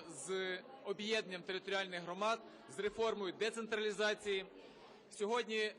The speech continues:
на порядку денному парламенту велика низка законопроєктів, які стосуються саме децентралізації, об'єднаних територіальних громад, і щодо статусу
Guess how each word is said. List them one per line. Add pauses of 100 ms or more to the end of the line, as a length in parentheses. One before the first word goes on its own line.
на
порядку
денному
парламенту
велика
низка
законопроєктів,
які
стосуються
саме (240)
децентралізації,
об'єднаних
територіальних
громад, (360)
і
щодо
статусу